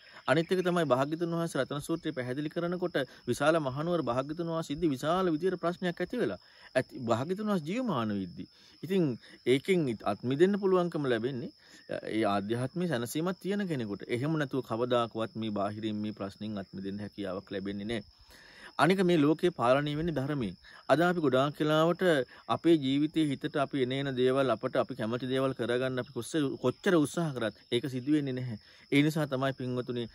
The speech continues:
ධර්මයෙන් පාලනය වෙන ලෝකයේ අධර්මිෂ්ඨ වෙනකොට අධර්මය විනාශ වීම සඳහා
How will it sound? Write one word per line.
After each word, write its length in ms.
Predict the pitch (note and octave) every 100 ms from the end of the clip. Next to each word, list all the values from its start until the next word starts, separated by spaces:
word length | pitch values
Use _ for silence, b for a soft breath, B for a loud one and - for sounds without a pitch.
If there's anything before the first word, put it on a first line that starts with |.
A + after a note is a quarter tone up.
| B
ධර්මයෙන් 500 | A2+ A#2+ E3 E3+ C#3+
පාලනය 380 | B2+ C3 D3+ C#3
වෙන 160 | B2+
ලෝකයේ 380 | A#2 A#2 B2+ B2+
අධර්මිෂ්ඨ 560 | G#2+ B2 D3 C#3+ - A#2+
වෙනකොට 340 | A#2 B2 C3
අධර්මය 540 | A#2 G#2+ A#2 C#3 C#3+ F3 C#4+ B B B B
විනාශ 420 | B A#2+ D3+ G3+ F3+
වීම 220 | D3 B2
සඳහා 480 | A#2+ A#2+ C3+ C3